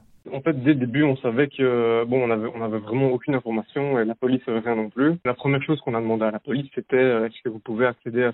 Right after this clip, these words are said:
ces réseaux sociaux, quoi, parce qu'on savait qu'il utilisait Google Maps, il était sur Facebook, euh, et tous, tous ces, tous ces programmes-là, euh, te, te traquent, te traquent en continu. Donc, euh,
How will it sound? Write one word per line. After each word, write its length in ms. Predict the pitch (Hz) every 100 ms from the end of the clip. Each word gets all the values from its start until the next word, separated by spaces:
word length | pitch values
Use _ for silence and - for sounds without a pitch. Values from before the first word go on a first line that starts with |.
| -
ces 60 |
réseaux 220 | 113 110
sociaux, 360 | 107 120 - 113
quoi, 160 | 117 113
parce 240 | 120 -
qu'on 320 | - 117 113
savait 260 | 113 117 117
qu'il 160 | - 127
utilisait 420 | 117 113 110 120
Google 260 | 117 120
Maps, 220 | 117 117 117 _ _
il 80 | 101
était 160 | 104 139
sur 180 | 123 101
Facebook, 520 | 120 107 110 117 113
euh, 200 | 113 107
et 60 | 107
tous, 200 | - 139 - _
tous 120 | 160 139
ces, 200 | 135 117
tous 140 | 117
ces 120 | 131 127
programmes-là, 680 | - 113 107 110 123 123
euh, 320 | 110 107 107 107 _ _ _ _ -
te, 80 |
te 160 | 113 - 113
traquent, 380 | - 135 131 117
te 80 | 127
traquent 240 | - 131
en 80 | 127
continu. 440 | 123 117 127 151
Donc, 200 | 127 117
euh, 120 | 120